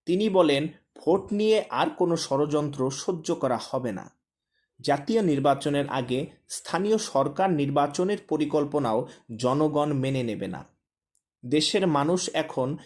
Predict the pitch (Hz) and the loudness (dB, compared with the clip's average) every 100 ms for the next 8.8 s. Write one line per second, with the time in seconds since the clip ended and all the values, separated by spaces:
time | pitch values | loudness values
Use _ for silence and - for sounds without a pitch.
0 | _ 117 147 147 170 196 185 - 190 208 | _ -4 0 0 0 -2 0 -4 -4 -2
1 | 233 175 143 151 180 180 180 170 123 131 | -2 0 0 2 0 0 0 0 -2 -4
2 | 190 196 139 117 117 107 98 95 - - | -4 -2 -4 -4 -4 -4 -4 -10 -10 -12
3 | _ _ _ _ _ _ _ _ _ _ | _ _ _ _ _ _ _ _ _ _
4 | _ _ _ _ _ _ _ _ 123 127 | _ _ _ _ _ _ _ _ -2 2
5 | 196 233 233 - 202 196 156 110 131 139 | 4 4 0 0 0 2 2 2 0 -2
6 | 131 151 170 160 143 135 - 120 131 - | -4 0 -2 0 -2 -2 -2 -2 -2 -4
7 | 180 214 - 202 196 - 147 135 117 - | -4 -4 -6 -8 -4 -4 -2 0 -2 -6
8 | - 135 143 156 151 131 107 120 | -6 -2 0 0 0 0 -2 -4